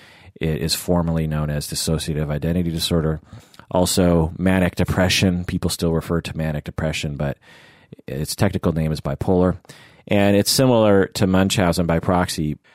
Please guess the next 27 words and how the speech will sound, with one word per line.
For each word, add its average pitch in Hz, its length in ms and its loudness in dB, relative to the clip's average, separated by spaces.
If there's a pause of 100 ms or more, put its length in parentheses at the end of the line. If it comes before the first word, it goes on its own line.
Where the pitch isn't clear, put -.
(240)
A 107 40 0
lot 123 200 4
of 120 80 2
people 113 280 4
still 101 380 4
refer 85 320 2
to 87 220 2
it 76 80 0
as 85 240 0
Munchausen 85 500 0
by 78 140 0
proxy, 85 480 -2
but 78 180 -2
its 78 220 -4
technical 92 480 -2
name 76 240 -4
is 76 100 -6
factici-, 113 720 0
factitious - 720 0
disorder 80 480 0
imposed 85 600 0
by 76 140 -2
another. 76 560 -4 (1600)
Uh, 90 280 2
it, 104 320 0
it 110 100 4
has 113 260 4